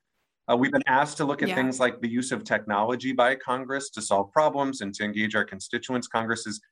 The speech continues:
Speaker 1: been described as a eighteenth century institution using twentieth century technology to solve twenty-first century problems. I think that's a pretty apt description. And then we're looking at some stuff that, that we weren't even assigned to look at. So we've been looking at,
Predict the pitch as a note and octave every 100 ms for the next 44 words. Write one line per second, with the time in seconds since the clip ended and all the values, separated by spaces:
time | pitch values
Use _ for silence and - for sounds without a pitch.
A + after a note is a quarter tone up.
0 | _ _ _ B2+ C3+ C3 B2 - A#2+ B2
1 | A#2+ A#2 A2 A2 G#2+ G#2 _ _ _ _
2 | - C#3+ C3 C3+ C3 - B2 A#2+ B2+ B2
3 | A#2+ A#2+ A2+ - A#2+ B2 A2+ A2 A2+ A2
4 | G#2+ - A2 A2+ G#2+ - A2+ G#2+ A2 G#2
5 | G2 G#2 G#2+ A2+ A2 G#2 G2+ G#2 G#2 -
6 | G#2 G#2+ A2 G#2+ G2+ G2 G2 F#2+ A2+ C3
7 | C#3 C#3 - - - - _ - B2+ B2+
8 | B2 A#2+ C#3 C3 - A#2 A#2+ - A#2 -
9 | - B2 - C3 C3+ - _ _ F3+ B3+
10 | A3+ G#3 G#3+ G3+ E3+ E3 F#3+ - A3+ A#3+
11 | - D#3+ D3+ - D3+ D3+ D3+ C#3 D#3+ F#3
12 | E3+ C#3+ B2 - F#3 F3 D#3 A2+ G#2+ G#2+
13 | F#2 G2 - A#2+ A#2+ B2+ B2 A#2+ C3 C3
14 | B2 A#2+ A#2